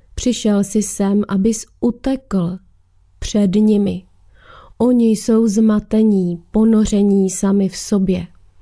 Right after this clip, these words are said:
Hamižná zvířata, která si zaslouží sotva potravu a jídlo.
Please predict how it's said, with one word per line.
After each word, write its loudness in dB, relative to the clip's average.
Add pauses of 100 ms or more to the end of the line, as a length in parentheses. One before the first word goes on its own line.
(140)
Hamižná 2
zvířata, 0
která -2
si -2
zaslouží -2 (260)
sotva -2
potravu -2
a 0
jídlo. -2